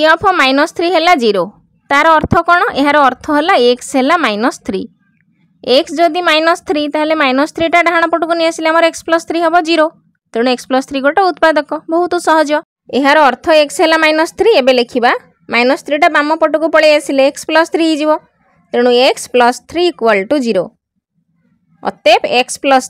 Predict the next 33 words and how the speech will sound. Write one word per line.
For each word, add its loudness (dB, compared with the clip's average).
ଥ୍ରୀ -2
ଏକ -12
ଉତ୍ପାଦକ -4
ହବ। -4
ଏଇ 2
ଚାପ୍ଟରରେ 0
ସବୁ -2
ପ୍ରଶ୍ନ -2
ଟିକେ -2
ସିମିଲାର 2
ଭଳିଆ 2
ଲାଗିବ। -2
ଏକ୍ସ -10
ପ୍ଲସ୍ -4
ଥ୍ରୀ -6
ଏକ -18
ଉତ୍ପାଦକ -6
ହେବ -2
ବା 2
ଅଟେ। -8
ସେମିତି -2
ଡବଲ 2
ଆଇରେ 2
ଦେଇଛି 0
ପି 0
ଅଫ୍ 0
ଟୁ 0
ଜିରୋ। 0
ପି -8
ଅଫ୍ -4
ଟୁ -2
ମାନେ -2
କେତେ 0